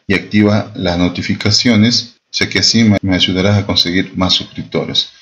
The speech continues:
Entonces, continuando, la pura verdad es que realmente las actualizaciones no ayudan a, a todas las personas que utilizan Windows diez, once, Win-, eh, bueno,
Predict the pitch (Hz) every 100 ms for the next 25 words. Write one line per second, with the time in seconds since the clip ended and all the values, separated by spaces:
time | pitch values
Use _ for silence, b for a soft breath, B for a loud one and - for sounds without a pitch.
0 | B B 92 87 98 98 - 98 95 127
1 | 120 101 95 113 - - _ - 104 98
2 | - 131 117 113 113 120 - 107 - 98
3 | 101 104 113 107 107 - - b b b
4 | b b 95 92 92 - 87 - 90 -
5 | 107 104 110 - - _ _ 98 98 110
6 | 98 123 123 107 107 87 85 _ - 92
7 | 107 104 104 - - 101 101 - 85 85
8 | 87 - 92 92 87 87 82 87 87 82
9 | 87 85 - 87 80 85 80 - 80 76
10 | - 85 - 78